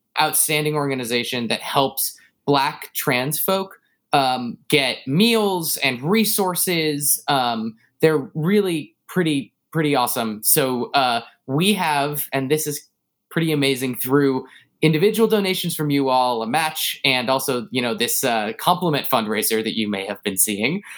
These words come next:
Um, you all have raised more than eight hundred dollars for that organization.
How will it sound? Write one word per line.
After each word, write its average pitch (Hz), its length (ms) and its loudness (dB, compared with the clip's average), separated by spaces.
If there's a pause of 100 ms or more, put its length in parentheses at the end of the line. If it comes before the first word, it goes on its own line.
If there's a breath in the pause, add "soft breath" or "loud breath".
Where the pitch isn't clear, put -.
(160 loud breath)
Um, 160 340 2 (540)
you 202 320 2
all 208 200 0
have 170 120 -6
raised 151 500 0
more 135 260 0
than 123 280 -2
eight 135 180 2
hundred 117 340 -4
dollars 104 400 -4
for 117 140 -4
that - 160 -4
organization. - 720 -10